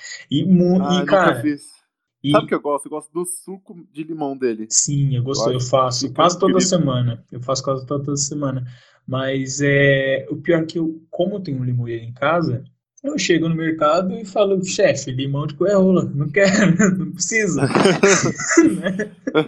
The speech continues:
Speaker 2: Aham.
Speaker 1: Então aí vai,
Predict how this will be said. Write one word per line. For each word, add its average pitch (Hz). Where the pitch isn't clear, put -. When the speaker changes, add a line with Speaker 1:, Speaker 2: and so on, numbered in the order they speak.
Speaker 2:
Aham. 160
Speaker 1:
Então 226
aí 220
vai, 208